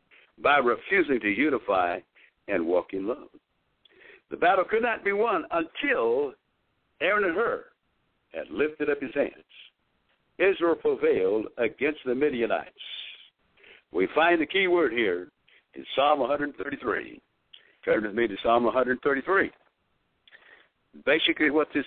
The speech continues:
deals with this is how victory is obtained in the body of Christ. We find this in such a beautiful, wonderful manner.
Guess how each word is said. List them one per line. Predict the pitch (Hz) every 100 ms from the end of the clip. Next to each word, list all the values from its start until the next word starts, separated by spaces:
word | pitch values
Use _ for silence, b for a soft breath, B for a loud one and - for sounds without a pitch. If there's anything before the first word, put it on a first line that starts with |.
| 113
deals | 139 113 87
with | 87 78 - _ _ _ b b b
this | 127 123
is | 131
how | 147 135 110 -
victory | 170 - 104 107
is | 110 107
obtained | - - 127 107 101 101 b b b -
in | 110 98
the |
body | 92 107 101
of | 90
Christ. | 110 73 50 - - _ _ _ _ - b b b b -
We | 71 71 -
find | 135 143 117
this | 113 - - - -
in | 85 -
such | 127 123
a | 104 - -
beautiful, | 139 156 - 90 82 - _
wonderful | 82 73 113 147 131 131
manner. | 117 101 87 85